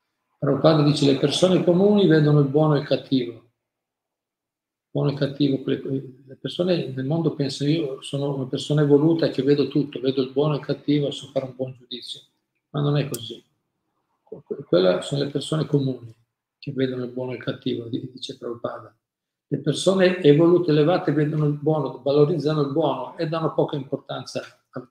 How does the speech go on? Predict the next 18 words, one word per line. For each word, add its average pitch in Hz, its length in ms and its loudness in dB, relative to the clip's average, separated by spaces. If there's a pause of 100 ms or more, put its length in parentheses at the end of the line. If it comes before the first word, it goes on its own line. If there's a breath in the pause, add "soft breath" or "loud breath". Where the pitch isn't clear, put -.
(120)
al 113 160 -18
cattivo, 123 600 -12
alla 120 300 -18
negatività. 120 640 -16 (960)
Non 135 140 -6
gli 131 100 -2
danno 135 340 -4
molto 127 320 -6 (180)
credito. 117 760 -6 (240)
Quello 175 200 2
se 147 140 0
ne 143 60 0
andrà, 139 280 -2
specialmente 156 600 2
quando 139 240 2
parliamo 135 340 0
di 127 100 -2
bhakti, 139 600 -2